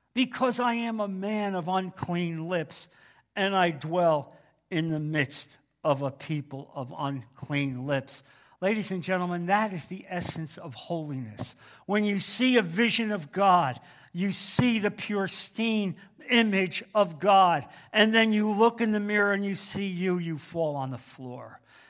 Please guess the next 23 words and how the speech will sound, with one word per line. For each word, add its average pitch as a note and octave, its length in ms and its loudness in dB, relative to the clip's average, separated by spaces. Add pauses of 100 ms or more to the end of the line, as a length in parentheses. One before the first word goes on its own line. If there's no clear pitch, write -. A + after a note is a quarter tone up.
And E3+ 160 -2
you E3+ 180 0
ask E3 280 0
God D#3+ 280 0
to D3 100 -8
wash C3+ 480 -2
you G#2+ 120 -14 (300)
and D3 180 -4
to D3 80 -8
forgive C#3 560 -6
you G#2+ 200 -14 (260)
because F3+ 360 -2
you G3 100 -2
recognize, F3 760 2 (300)
"I'm C#3+ 280 2
not C#3+ 240 0
holy." C3+ 600 -10 (300)
And D#3 160 -2
yet B2+ 280 -4
God D#3+ 380 2
sees E3 540 -2 (220)
your D#3+ 240 -2
righteousness D3 800 -2